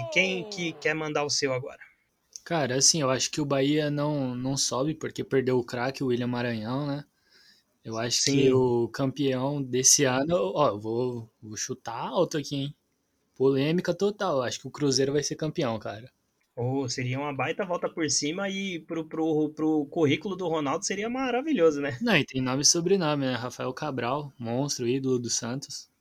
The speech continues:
Speaker 2: Torcer muito pro Cruzeiro aí. É, como eu disse, teve momentos, assim, que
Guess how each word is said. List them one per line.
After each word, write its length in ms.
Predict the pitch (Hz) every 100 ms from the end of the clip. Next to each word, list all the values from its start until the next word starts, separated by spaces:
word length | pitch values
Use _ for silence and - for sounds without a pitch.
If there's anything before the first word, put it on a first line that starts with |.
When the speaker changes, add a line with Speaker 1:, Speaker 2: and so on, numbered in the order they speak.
| -
Speaker 2:
Torcer 340 | 123 120 131
muito 320 | 131 127 131
pro 200 | - 123
Cruzeiro 420 | 104 123 107 113 113
aí. 300 | 113 127 - - - - - _
É, 220 | 117 117
como 200 | 113 139
eu 60 | 143
disse, 480 | 143 151 143 127 120 _ _ _ -
teve 300 | 165 180 180
momentos, 680 | 147 147 135 135 156 156 123
assim, 260 | 127 -
que 120 | 127